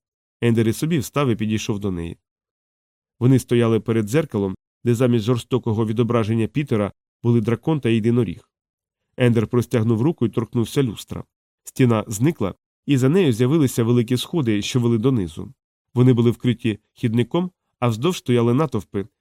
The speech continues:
які вітали їх. Разом тримаючись за руки, вони з Валентиною пішли сходами вниз.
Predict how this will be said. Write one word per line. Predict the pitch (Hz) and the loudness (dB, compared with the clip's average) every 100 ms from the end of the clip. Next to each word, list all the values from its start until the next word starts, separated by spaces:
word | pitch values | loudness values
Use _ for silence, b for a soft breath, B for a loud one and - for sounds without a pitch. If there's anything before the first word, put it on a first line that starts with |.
| - | -4
які | 123 117 123 113 123 | -4 0 0 0 -4
вітали | 139 113 90 92 | -4 -4 -4 -8
їх. | - _ _ _ _ _ _ _ _ _ - | -14 _ _ _ _ _ _ _ _ _ 0
Разом | 127 113 113 | 2 2 0
тримаючись | 120 123 117 120 | 2 2 2 -2
за | 101 123 | 0 0
руки, | 170 - 87 _ _ _ | 0 -4 -10 _ _ _
вони | 120 190 196 | 0 2 0
з | 117 | 0
Валентиною | 127 123 165 165 113 | 2 2 0 0 0
пішли | 113 - 170 | -2 -4 -4
сходами | - 120 107 113 | -2 -2 0 0
вниз. | 120 98 78 - | -2 -6 -12 -18